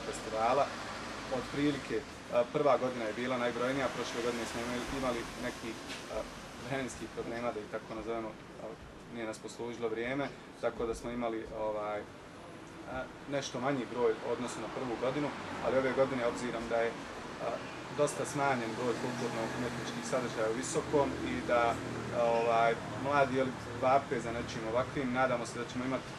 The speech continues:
dosta veliki broj, a, mladih ljudi. Naravno, pored Visočana, a, u, ovaj, u sam festival uključeni su ljudi iz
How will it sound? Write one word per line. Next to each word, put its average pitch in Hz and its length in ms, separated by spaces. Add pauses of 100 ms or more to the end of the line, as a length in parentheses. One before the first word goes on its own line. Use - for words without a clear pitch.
(340)
dosta 120 260
veliki 117 420
broj, 123 200
a, - 220 (100)
mladih 110 280 (100)
ljudi. 135 260 (140)
Naravno, 123 260 (100)
pored 131 200 (160)
Visočana, 131 640
a, - 640 (400)
u, - 20 (1400)
ovaj, 107 320 (200)
u - 120
sam 131 160 (100)
festival 139 440
uključeni - 480
su - 140
ljudi 120 220
iz - 140